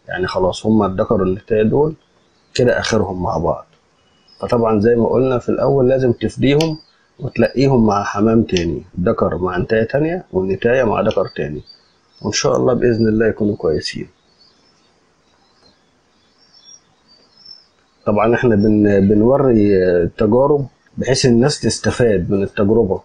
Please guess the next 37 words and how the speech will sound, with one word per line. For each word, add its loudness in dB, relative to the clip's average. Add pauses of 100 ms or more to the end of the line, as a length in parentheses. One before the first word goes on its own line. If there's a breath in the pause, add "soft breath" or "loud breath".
(460)
يعني 0
بإن 0
هي 4
بدل 2
ما 4
أنت 0
تخسر 0
زغاليل، 2
لا 2
تبقى -4
شفت 0
الحكاية 0
دي 2
حصلت -4
وتعرف 0
حلها 2
إيه. 2
لو 0
شفتهم 0
ب-، 0 (120)
عندك 0
دكر 0
وأنت 2
بيضربوا 0
بعض 0
على 0
الزغاليل 0
الصغيرة، -2 (800 soft breath)
تعمل 4
زي 2
إحنا 0
ما 2
عملنا، 0 (180)
تبقى 2
وفرت -2
وقت 0
ومجهود. 0